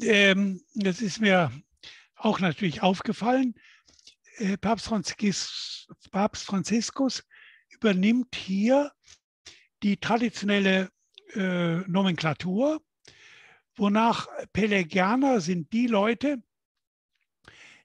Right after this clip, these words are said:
die auf ihre eigene Fähigkeit, ihr eigenes Vermögen, ihre eigene Autonomie und Freiheit vertrauen.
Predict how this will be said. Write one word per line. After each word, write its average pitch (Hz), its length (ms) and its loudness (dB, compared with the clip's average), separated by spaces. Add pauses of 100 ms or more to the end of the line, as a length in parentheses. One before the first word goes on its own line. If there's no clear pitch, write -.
die 220 140 -2
auf 208 220 -2
ihre 202 280 -2
eigene 190 680 0 (220)
Fähigkeit, - 1000 -2 (520)
ihr 214 160 -6
eigenes 208 340 0
Vermögen, 247 680 0 (540)
ihre 180 260 0
eigene 208 380 0
Autonomie 190 640 0
und 185 220 -6
Freiheit 185 640 0 (240)
vertrauen. 131 680 -4